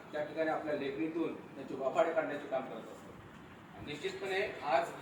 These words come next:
बघताना जो भारत उभा राहिलेला आहे, हा भारत चा-, खऱ्या अर्थाने जर आजपर्यंतच्या ज्यांनी ज्यांनी सत्ता त्या ठिकाणी भारतावरती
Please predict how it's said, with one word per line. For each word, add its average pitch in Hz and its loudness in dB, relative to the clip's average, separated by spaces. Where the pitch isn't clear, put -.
बघताना 165 4
जो - 2
भारत 330 10
उभा 381 12
राहिलेला 147 10
आहे, - 6
हा 147 2
भारत 151 6
चा-, - -2
खऱ्या 165 8
अर्थाने 156 6
जर 185 0
आजपर्यंतच्या 160 6
ज्यांनी 156 2
ज्यांनी 214 8
सत्ता 180 6
त्या 156 0
ठिकाणी 156 -2
भारतावरती 147 2